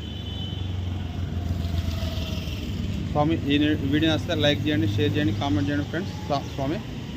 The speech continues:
ఎవరికైనా కావాలనుకుంటే, రోడ్ అవుట్ కావాలంటే మొ-, వరంగల్ డిస్ట్రిక్ట్, ఉమ్మడి వరంగల్ డిస్ట్రిక్ట్ వరకు కింద నెంబర్ పెడతా స్వామి, ఆ నెంబర్ కామ్-, ఆ, మెసేజ్ చేయండి స్వామి. డాక్యుమెంట్స్ ఫైనాన్స్లో కావాలనుకుంటే నెక్స్ట్ వచ్చేసి మనకు ప్యాడీ స్వామి,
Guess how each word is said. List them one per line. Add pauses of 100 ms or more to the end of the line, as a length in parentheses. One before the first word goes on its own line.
(560)
ఎవరికైనా
కావాలనుకుంటే,
రోడ్
అవుట్
కావాలంటే
మొ-,
వరంగల్
డిస్ట్రిక్ట్,
ఉమ్మడి
వరంగల్
డిస్ట్రిక్ట్
వరకు (1120)
కింద
నెంబర్
పెడతా
స్వామి, (100)
ఆ
నెంబర్
కామ్-, (100)
ఆ, (320)
మెసేజ్
చేయండి
స్వామి. (100)
డాక్యుమెంట్స్ (1500)
ఫైనాన్స్లో
కావాలనుకుంటే (540)
నెక్స్ట్
వచ్చేసి (100)
మనకు (720)
ప్యాడీ
స్వామి,